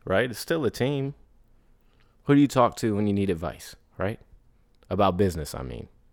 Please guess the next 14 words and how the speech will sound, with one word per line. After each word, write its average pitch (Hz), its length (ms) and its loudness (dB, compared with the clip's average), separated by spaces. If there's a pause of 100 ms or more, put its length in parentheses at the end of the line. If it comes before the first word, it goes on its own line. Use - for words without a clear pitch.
(360)
Not 107 320 4
like, 82 380 -6 (640)
"Hey, 101 340 4 (600)
<laughs> - 640 -20
what," - 340 2 (680)
and 98 120 0
I 92 80 0
did 82 220 -6
this. - 200 -14 (500)
"Should 143 160 2
I 170 80 8
wear 185 200 8
a 117 40 2
baggy 143 500 4